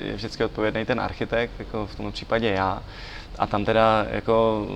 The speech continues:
si to musím rozplánovat tak, aby to skutečně vycházelo, aby jednak člověk sám sebe nedostal do nějakého, do nějakého presu nebo, nebo zbytečně zase jako ten klient třeba nečekal, eh, na to, až to bude, eh, nebo prostě, aby,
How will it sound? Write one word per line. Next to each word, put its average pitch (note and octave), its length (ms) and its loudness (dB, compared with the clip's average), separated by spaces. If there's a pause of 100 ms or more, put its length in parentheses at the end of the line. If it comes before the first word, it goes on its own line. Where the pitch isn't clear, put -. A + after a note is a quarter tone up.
(300)
si A2 140 -6
to A2+ 100 -2
musím A2 200 -2
rozplánovat A2 480 2
tak, G#2+ 180 0
aby G#2+ 100 -2
to - 80 -4
skutečně - 400 -4
vycházelo, A2 600 2 (400)
aby G#2 220 0 (260)
jednak G#2 260 0 (160)
člověk A2 360 0
sám G2+ 200 0
sebe G#2+ 220 -2
nedostal G#2+ 400 0
do G#2+ 80 0
nějakého, G#2+ 720 -2
do G#2 60 -4
nějakého G#2 380 -2
presu G2+ 360 -4
nebo, G2+ 480 -2 (280)
nebo G2 220 -4
zbytečně G2 440 -6
zase G2 220 -6
jako G#2 160 -4
ten A2 160 -4
klient G2 280 -4
třeba G2+ 160 -4
nečekal, G2+ 500 -4 (720)
eh, - 20 0
na F#2+ 100 -2
to, F#2+ 800 0
až F#2+ 120 -8
to G2+ 100 -4
bude, G2+ 240 -2 (520)
eh, F#2 40 -4
nebo F#2 220 -6 (480)
prostě, - 400 -2
aby, F#2+ 300 0